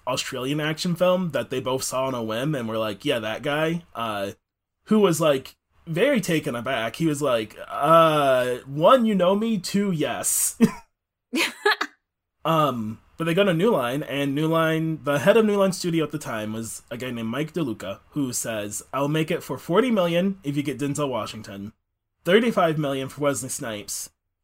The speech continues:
Speaker 1: and twenty-six million if you get Lawrence Fishburne." Uh,
Speaker 2: Oh my God.
Speaker 1: they, Wesley Snipes again was, like, already kind of around because of this Black
Speaker 2: Mm-hmm.
Speaker 1: Panther thing. Um,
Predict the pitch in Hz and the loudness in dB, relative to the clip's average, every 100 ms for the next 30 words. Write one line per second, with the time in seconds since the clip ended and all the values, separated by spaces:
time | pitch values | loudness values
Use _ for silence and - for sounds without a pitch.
0 | _ 139 147 185 175 156 156 160 147 131 | _ -6 -2 0 0 0 -2 -2 -4 -4
1 | 120 - 139 95 113 107 - 101 - 76 | -6 -6 -6 -4 -6 -8 -10 -12 -12 -12
2 | 71 87 _ _ _ _ - 123 113 107 | -14 -16 _ _ _ _ -8 -4 -2 -2
3 | 95 92 101 _ - _ _ 254 180 - | -4 -6 -10 _ -20 _ _ -8 -8 -18
4 | _ - - - - _ - - - - | _ -20 -16 -12 -12 _ -20 -20 -20 -20
5 | _ _ - 170 170 165 160 175 202 202 | _ _ -4 0 4 4 4 6 6 4
6 | 190 185 175 156 156 139 139 123 - 131 | 2 2 2 0 0 -2 -4 -6 -4 -4
7 | 131 131 127 127 123 123 123 - _ _ | -2 -4 -4 -6 -6 -6 -10 -14 _ _
8 | _ - 165 156 131 123 123 135 160 180 | _ -4 0 0 -2 -4 -2 -2 -2 -4
9 | 185 _ _ _ - 131 147 127 110 - | -6 _ _ _ -8 -4 -2 -2 -4 -6
10 | 120 117 - 127 247 233 135 185 175 208 | -6 -8 -6 -4 -2 -4 -4 -4 -4 -4
11 | 220 233 - _ _ _ _ - 127 110 | -4 -6 -10 _ _ _ _ -6 -4 -4
12 | 101 98 | -4 -8